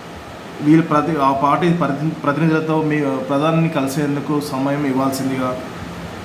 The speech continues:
అలాగే, ఆ, మేము శాసనసభలో ఆమోదించిన బీసీల ఫార్టీ టూ పర్సెంట్ రి-, రిజర్వేషన్ and ఎస్సీ రిజర్వేషన్ బిల్లు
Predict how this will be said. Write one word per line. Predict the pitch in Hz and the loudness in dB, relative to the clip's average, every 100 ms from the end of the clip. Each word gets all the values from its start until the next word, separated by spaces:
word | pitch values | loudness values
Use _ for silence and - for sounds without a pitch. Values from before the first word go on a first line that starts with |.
| - | 0
అలాగే, | 143 165 165 170 170 - - | 4 4 4 0 -2 -6 -8
ఆ, | 143 143 139 139 | -4 -2 -2 -2
మేము | 143 147 147 147 151 147 - | -4 -4 -4 -4 -6 -6 0
శాసనసభలో | 143 147 165 160 156 156 | 2 2 2 4 4 4
ఆమోదించిన | 143 139 143 139 135 139 | 4 2 -2 -2 -4 -4
బీసీల | 139 127 135 156 | -4 -2 -2 -2
ఫార్టీ | 143 135 135 | -2 -2 -2
టూ | 139 | -2
పర్సెంట్ | 139 139 - 123 127 | 0 0 0 -2 0
రి-, | 139 120 120 | 0 0 -2
రిజర్వేషన్ | 117 139 135 135 139 139 135 - - - - - - - - - - 120 | 0 0 2 0 -2 -4 -6 -10 -12 -12 -12 -12 -12 -12 -12 -12 -6 0
and | 127 127 120 - 139 | 2 2 0 0 0
ఎస్సీ | - 175 | 4 4
రిజర్వేషన్ | 147 143 156 151 151 139 | 6 4 2 0 -2 0
బిల్లు | 135 139 139 135 - | 2 2 0 -4 -8